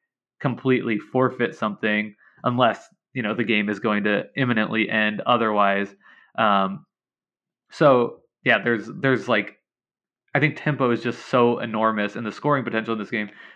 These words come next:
because, like, having that tempo advantage in any given city on the board, especially the ones that are really valuable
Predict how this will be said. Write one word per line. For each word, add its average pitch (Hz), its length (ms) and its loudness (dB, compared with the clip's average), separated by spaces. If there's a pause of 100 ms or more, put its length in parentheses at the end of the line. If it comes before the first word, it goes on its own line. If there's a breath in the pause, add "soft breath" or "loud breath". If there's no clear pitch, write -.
because, 101 420 -2
like, 104 160 -2
having 110 520 0
that 107 380 0 (1040 soft breath)
tempo 113 360 0
advantage 104 460 0
in 113 140 -4
any 110 300 -2
given 101 380 -2
city 107 640 0 (460 loud breath)
on 113 180 0
the 104 80 -4
board, 101 560 0 (340)
especially 127 580 -2
the 110 100 2
ones 107 240 -2
that 117 120 -2
are 92 40 -12
really 110 220 -2
valuable 101 800 -2